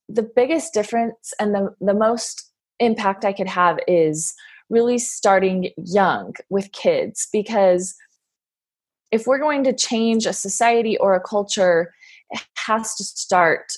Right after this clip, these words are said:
years ahead. And so I really wanted to have an impact on kids. And so that's where I started focusing on my blog, and the things I was promoting and teaching and learning about is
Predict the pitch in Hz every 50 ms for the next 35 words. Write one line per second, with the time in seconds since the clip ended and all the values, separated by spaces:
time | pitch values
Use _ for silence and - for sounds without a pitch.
0 | - - 170 180 190 208 240 240 233 226 220 214 196 - - - 190 185 - -
1 | 208 175 147 123 - - - - - 208 208 202 202 - - 214 202 185 180 185
2 | 185 - - - - - - - 233 240 226 233 254 262 262 277 277 240 240 220
3 | 220 220 214 208 - - - 190 190 185 180 180 - - _ _ _ _ _ _
4 | _ _ _ _ _ _ - - 180 175 185 190 202 214 214 190 165 160 - -
5 | - 156 147 135 - - 277 269 202 156 139 175 - - - 190 185 175 165 165
6 | 170 175 175 - - - - _ _ _ _ _ _ _ _ - - 208 208 220
7 | 220 220 - 233 226 208 196 - - 190 190 185 - - - 180 180 175 170 165
8 | 165 160 160 160 160 175 - _ _ _ _ _ _ _ _ _ _ _ _ _
9 | _ _ _ - 185 180 185 185 175 - 165 170 165 160 156 160 160 156 151 143
10 | 143 151 - - 202 254 262 254 247 233 226 226 220 220 - - 175 160 160 165
11 | 160 156 151 - - - 226 220 214 208 214 180 180 175 170 170 165 160 160 160
12 | - - - 226 208 233 240 247 240 233 220 202 180 185 - - 240 226 - -
13 | 220 208 180 156 156 175 214 233 240 233 220 208 208 185 180 175 175 175 - -
14 | - 151 147 147 156 165 - -